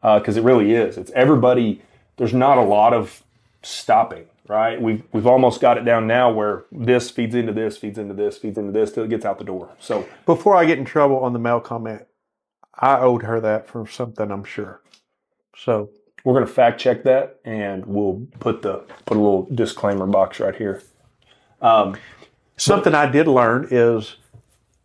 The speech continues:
Speaker 2: what's the new thing called?
Speaker 1: Yeah, this is A I generated.
Speaker 2: A I generated this with a couple descriptions, and that's fascinating and scary at the same time.
Speaker 1: Yeah,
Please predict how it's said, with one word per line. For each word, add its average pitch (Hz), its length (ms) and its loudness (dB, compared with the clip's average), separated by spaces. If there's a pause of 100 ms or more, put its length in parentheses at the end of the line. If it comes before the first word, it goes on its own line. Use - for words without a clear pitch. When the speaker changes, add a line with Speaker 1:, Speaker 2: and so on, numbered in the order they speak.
(840)
Speaker 2:
what's 139 240 2
the 139 80 -2
new 143 160 0
thing 147 240 -2
called? 156 440 -2 (720)
Speaker 1:
Yeah, 104 160 -6
this 104 160 -6
is 110 100 -2
A 110 180 2
I 110 360 4
generated. 101 560 -6 (1700)
Speaker 2:
A 170 180 6
I 143 300 4
generated 113 580 0
this - 400 -6 (120)
with 120 360 0
a 127 60 0
couple 131 340 0
descriptions, 113 880 -4 (880)
and 113 140 -2
that's 120 180 0
fascinating 110 840 -4 (480)
and 151 360 2
scary 127 760 0
at 107 100 -8
the 113 80 -6
same 110 260 -10
time. 95 280 -12 (420)
Speaker 1:
Yeah, 104 300 0